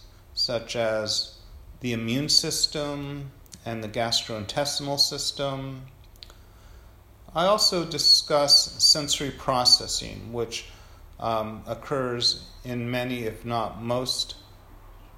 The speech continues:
people with autism, where it can involve any one or more of the senses, including hearing, vision,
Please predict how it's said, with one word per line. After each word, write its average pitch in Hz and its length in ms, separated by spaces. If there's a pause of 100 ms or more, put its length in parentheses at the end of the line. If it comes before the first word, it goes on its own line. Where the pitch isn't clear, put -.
(120)
people 123 340
with 110 180
autism, 110 920 (500)
where 117 280
it 113 100
can 135 120
involve 113 440 (500)
any 143 360 (380)
one 123 380
or 117 180
more 117 320
of 110 60
the 104 80
senses, 107 720
including 110 640
hearing, 135 840 (300)
vision, 120 920